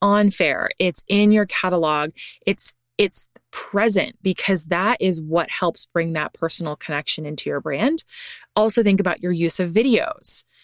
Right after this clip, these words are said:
How can you get creative with your video, with a brand video, something where you can point those new buyers to that video to say, "Hey, to learn more about my brand, check out this video here."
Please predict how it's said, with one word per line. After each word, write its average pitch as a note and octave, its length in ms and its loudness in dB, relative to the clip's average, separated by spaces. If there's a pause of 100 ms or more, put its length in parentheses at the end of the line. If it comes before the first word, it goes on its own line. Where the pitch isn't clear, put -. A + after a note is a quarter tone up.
(200)
How - 160 0
can A3 160 4
you A3+ 80 6
get G#3+ 140 0
creative G#3+ 400 2
with G3 180 0
your F3+ 120 0
video, F#3 400 2
with - 140 -6
a E3 40 -2
brand F#3+ 480 2
video, C3+ 540 -2 (140)
something G#3+ 440 0
where E3 100 0
you F3+ 140 0
can G3+ 180 2
point G3+ 320 0
those F3+ 220 0
new F3 140 0
buyers F3+ 640 2 (240)
to - 80 0
that F3+ 180 0
video D#3+ 340 2
to F#3 60 0
say, E3+ 140 0
"Hey, F#3+ 160 0
to F#3 80 4
learn F3 240 2
more D#3+ 140 0
about E3+ 180 0
my G3+ 140 0
brand, E3+ 480 2 (260)
check - 240 -2
out F#3 120 0
this - 180 -2
video D#3+ 260 2
here." - 440 -2